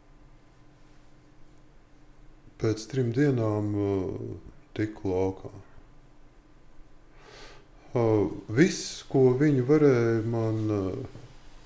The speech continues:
Ā, pajautāt, vai ko pajautāju, jā. "Jūs kaimiņam izsitāt stiklu?" Es saku, "Jā, bija agrs rīts. Ā, man vajadzēja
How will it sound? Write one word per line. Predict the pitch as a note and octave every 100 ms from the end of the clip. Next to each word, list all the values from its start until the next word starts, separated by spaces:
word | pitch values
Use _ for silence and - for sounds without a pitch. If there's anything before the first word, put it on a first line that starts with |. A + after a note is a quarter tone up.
| - - - - - - - -
Ā, | A2 G#2+ G2+ F#2+ F2+ G#2+ G#2+ G#2+ - - - - - -
pajautāt, | C#3 D3 A#2 - G2+ F#2+ G2 -
vai | F#2+ F#2+ F2 F2 -
ko | F#2 -
pajautāju, | C#3+ D3+ A#2 G2 - E2+ - F#2+ F2+ F#2+
jā. | G#2 B2 C#3 - - - - - - A#2+
"Jūs | C3 E3+ F3+ F3+
kaimiņam | C3 C3+ E3 D#3 C3 A2+ B2+
izsitāt | - C#3 C3+ G#2+ G2
stiklu?" | - - C3+ C#3 - F#2 - -
Es | F#2+ -
saku, | - - - -
"Jā, | B2+ G3 E3+ F#2 - - - - G2+
bija | C3+ A#2 G2 - - C3
agrs | C3+ G#2 G2 - - -
rīts. | A2 E3 F3 F3 - - - - - - - - - - -
Ā, | A#2 A2 G2+ F#2
man | A2+ A#2
vajadzēja | A#2 A#2 G#2+ G#2 F#2